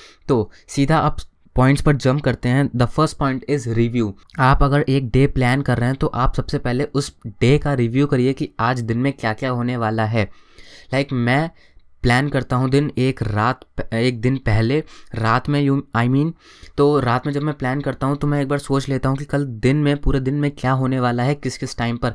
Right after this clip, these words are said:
प्रोबेबिलिटी क्या है उस काम की, उस हिसाब से मैं प्लान करता हूँ अपना डे।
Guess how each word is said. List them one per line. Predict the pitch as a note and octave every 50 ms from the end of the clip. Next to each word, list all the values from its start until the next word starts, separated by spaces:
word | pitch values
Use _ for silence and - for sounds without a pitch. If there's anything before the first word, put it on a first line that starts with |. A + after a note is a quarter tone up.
| - - - - - -
प्रोबेबिलिटी | C3+ C3+ C3 C3 B2 B2 B2 B2+ C3 B2+ - D3 C#3+
क्या | C#3+ - - C3+ C3
है | C3 B2 C3+ C#3+
उस | C#3 - C#3 C#3 -
काम | - - B2 B2 B2 A#2+
की, | - B2+ A2+ G#2 - - - - - -
उस | C#3 C#3+ D3+
हिसाब | C#3+ B2+ C#3+ C3 C3
से | - - D3
मैं | C#3+ C#3+ D3
प्लान | C#3+ - - B2+ B2 B2 C3+ C3+
करता | B2+ C3 A#2 - B2+
हूँ | A#2+ C3 C3
अपना | B2 - B2+ B2 A#2
डे। | A2 A2 G#2